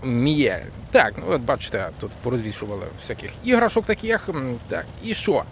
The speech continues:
Сьогодні ми дивимося просто філігранний, феноменальний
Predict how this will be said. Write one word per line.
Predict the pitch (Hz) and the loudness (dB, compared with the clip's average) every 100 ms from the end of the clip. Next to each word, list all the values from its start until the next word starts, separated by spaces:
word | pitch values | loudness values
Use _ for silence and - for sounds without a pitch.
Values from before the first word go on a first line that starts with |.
| - - - - | -12 -14 -14 -4
Сьогодні | 262 254 262 | -2 6 6
ми | 240 220 | 8 6
дивимося | 202 208 190 185 | 8 6 6 2
просто | - 170 185 208 196 - - - - - | 2 2 4 2 2 -4 -14 -14 -14 0
філігранний, | 151 196 180 185 135 131 - | 6 8 8 8 6 2 4
феноменальний | 202 202 190 190 190 170 156 123 | 4 6 6 6 6 6 4 2